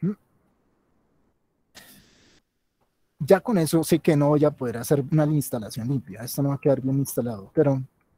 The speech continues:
pues en el caso que bajáramos el sistema operativo, el siguiente paso sería ya empezar a instalarse completamente en el escritorio nuestro,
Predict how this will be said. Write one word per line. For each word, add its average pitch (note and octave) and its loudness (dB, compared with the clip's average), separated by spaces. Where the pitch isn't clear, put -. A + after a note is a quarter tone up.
pues A#2 -8
en B2 -2
el A#2+ -6
caso D3 0
que D3 0
bajáramos B2+ -4
el A#2+ -12
sistema C3+ -4
operativo, E3 0
el C3+ -8
siguiente C3+ 2
paso D#3 2
sería B2+ 2
ya C3 -2
empezar D3+ 2
a C#3+ -4
instalarse B2+ -4
completamente D3 0
en C#3 2
el C#3+ 2
escritorio C#3+ -2
nuestro, D#3 -2